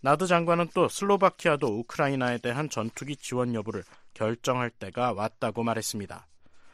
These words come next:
폴란드와 슬로바키아는 동쪽으로 우크라이나와 국경을 맞대고 있는 이웃 국가입니다. 파웰 슈롯 폴란드 대통령 수석보좌관은 앞서 지난 구일 우크라이나에 지원할 수 있는 미그 이십 기 전투기는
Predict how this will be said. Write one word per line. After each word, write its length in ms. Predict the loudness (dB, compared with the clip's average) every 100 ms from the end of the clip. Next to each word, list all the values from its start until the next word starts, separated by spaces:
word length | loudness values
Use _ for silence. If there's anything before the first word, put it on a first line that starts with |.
| -20 _ -4
폴란드와 560 | 4 4 4 4 4
슬로바키아는 840 | 4 0 2 2 0 0 0 0
동쪽으로 600 | -2 -6 -2 -2 0 -2
우크라이나와 680 | -2 -6 -4 -2 -2 -2 -2
국경을 460 | -2 -6 -4 -2 0
맞대고 460 | -2 -4 -6 -4 -6
있는 320 | -6 -6 -6
이웃 260 | -6 -8 -10
국가입니다. 640 | -12 -8 -10 -10 -20 -20 -20 -20 -20 -20 -20 -20 -20 _ -14
파웰 340 | 4 8 8 6
슈롯 320 | 4 2 2
폴란드 380 | 2 2 2 0
대통령 500 | 0 0 0 0 0
수석보좌관은 720 | -4 -4 -2 0 0 0 0
앞서 260 | -2 -2
지난 300 | -4 -2 -2
구일 280 | 0 -2 -4 -8
우크라이나에 640 | -10 -4 -2 0 0 -2
지원할 400 | -4 -4 -2 -4
수 140 | -6 -6
있는 300 | -4 -4 -4
미그 280 | -6 -4 -4
이십 260 | -6 -8
기 100 | -6
전투기는 540 | -4 -6 -6 -6 -6